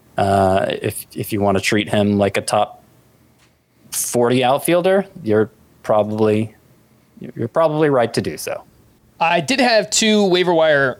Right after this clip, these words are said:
Speaker 2: outfielders written down here, Scott. You let me know if you would hold on to Renfroe or potentially drop him for one of these two names. His teammate, Taylor Ward, went two for eight across the two games with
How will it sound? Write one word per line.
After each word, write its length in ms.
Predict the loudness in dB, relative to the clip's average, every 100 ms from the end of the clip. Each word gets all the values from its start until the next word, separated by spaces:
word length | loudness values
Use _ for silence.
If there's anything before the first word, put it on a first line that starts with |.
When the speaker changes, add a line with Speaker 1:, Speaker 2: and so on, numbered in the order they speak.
| -4
Speaker 2:
outfielders 640 | -4 -2 0 0 0 0 -2
written 180 | -2
down 220 | -2 -2 0
here, 140 | -2
Scott. 260 | 0 0 0
You 80 |
let 100 | 0
me 60 | 0
know 380 | 0 0 0 -6 _ _
if 160 | -10 -4
you 160 | -2 0
would 460 | 2 2 0 -6 -20 _ _ _
hold 240 | -2 0 2
on 160 | 0
to 100 | 0
Renfroe 420 | 0 0 2 2 2
or 160 | 2
potentially 500 | -2 -4 -2 -2 -2
drop 300 | 0 0 2
him 120 | 0
for 140 | 0 0
one 160 | 2
of 40 | 2
these 180 | 0 -2
two 100 | -2
names. 340 | -2 -4 -6 -14 -6
His 180 | -2 -2
teammate, 480 | 0 0 -2 -4 _
Taylor 300 | 0 2 2
Ward, 260 | 2 2
went 220 | 2 0 -2
two 100 | -2
for 160 | 0 0
eight 180 | -2 -2
across 380 | -2 0 0
the 80 | -2
two 160 | -4 -2
games 340 | 0 0 0
with 300 | 0 0 -2